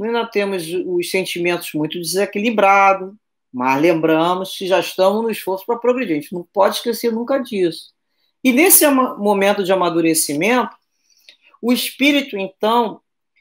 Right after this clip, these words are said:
ele começa a parar de, de se vitimizar, digamos assim, a chorar, e vai escolher a sua família. Ele sabe que não é mais uma escolha pelo prazer de viver seus desejos, e sim uma escolha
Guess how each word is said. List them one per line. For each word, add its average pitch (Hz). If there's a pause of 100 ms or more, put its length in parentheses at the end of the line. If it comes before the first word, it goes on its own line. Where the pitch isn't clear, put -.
(160)
ele 220
começa 226 (100)
a 156
parar 180
de, 160
de 147 (560)
se -
vitimizar, 175
digamos 151
assim, 247 (360)
a 147
chorar, 185 (220)
e 392
vai 294
escolher 294
a 285
sua 285
família. 254 (580)
Ele 466
sabe 294
que 302
não 269
é 262
mais 240
uma 214
escolha 214
pelo 220
prazer 190
de 202
viver 196
seus 190
desejos, 185
e -
sim 294
uma 277
escolha 214